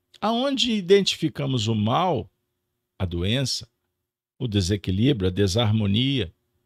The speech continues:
é como se identificássemos disfunções promovidas a partir de escolhas, o livre-arbítrio.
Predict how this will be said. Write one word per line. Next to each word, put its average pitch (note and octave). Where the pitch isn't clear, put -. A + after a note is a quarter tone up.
é G#3
como B3+
se -
identificássemos G3+
disfunções G#3+
promovidas G#3
a -
partir -
de E3+
escolhas, G#2
o -
livre-arbítrio. A#2+